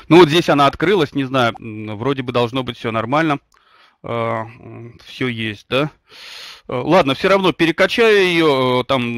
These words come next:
м, после того, как пропаду из эфира, еще в течение трех минут оставайтесь здесь, я это, э, сделаю и новую версию файла, э, закачаю, чтобы вы могли, э, м, э, первое, а тут второй и нету, тут одна единственная,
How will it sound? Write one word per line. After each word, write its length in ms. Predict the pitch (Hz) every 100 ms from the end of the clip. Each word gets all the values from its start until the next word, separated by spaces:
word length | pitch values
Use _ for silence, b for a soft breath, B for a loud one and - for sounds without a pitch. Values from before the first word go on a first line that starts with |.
| 120 123
м, 180 | 135 147
после 320 | - 175 156
того, 260 | 156 147 139
как 180 | 123
пропаду 400 | - 135 156 156
из 120 | 151 143
эфира, 380 | 175 233 208
еще 320 | 147 - 160 139 b
в 60 | -
течение 400 | 147 - 160 135
трех 240 | 135 131
минут 260 | 143 139 135
оставайтесь 560 | 139 160 190 202 151 127
здесь, 240 | 123 117
я 200 | 139 156
это, 260 | 147 135 131
э, 220 | 127 123 120
сделаю 520 | 131 180 151 127 113
и 160 | 143
новую 460 | 143 139 143 131 123
версию 360 | 127 120 - 110
файла, 400 | 113 117 110 - b b b
э, 400 | - 110 107 107
закачаю, 500 | 110 113 127 - 98 - - _ _ _ _ _ - -
чтобы 300 | - 117 120
вы 40 |
могли, 400 | 117 107 113 113 - -
э, 380 | 117 - 52 -
м, 280 | - - - _ _ _ _ _ _ _ _ _ _ _ _ -
э, 40 | - - - b b _
первое, 400 | - 147 120 107
а 60 | 113
тут 160 | 170
второй 380 | - 156 156 160
и 40 | 156
нету, 300 | 156 120 104
тут 180 | 117
одна 240 | 113 127 123
единственная, 600 | 120 120 95 98 92